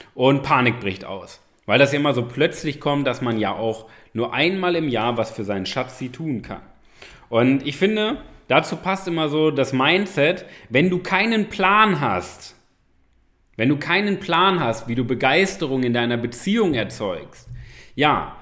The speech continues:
dann bist du immer abhängig von den Umständen. Du bist abhängig von irgendwelchen besonderen Tagen.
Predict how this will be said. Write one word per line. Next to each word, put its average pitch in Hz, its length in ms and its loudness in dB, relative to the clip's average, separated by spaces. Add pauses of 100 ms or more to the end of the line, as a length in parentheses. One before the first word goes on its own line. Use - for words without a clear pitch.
(160)
dann 151 200 4
bist 180 240 4
du - 40 -4
immer 175 340 2
abhängig 160 420 -2
von 135 180 -2
den 143 140 -2
Umständen. 135 540 -4
Du 92 80 -4
bist 101 180 -8
abhängig 120 440 -2
von 113 200 -4
irgendwelchen 104 540 -2
besonderen 95 680 -4
Tagen. 139 760 2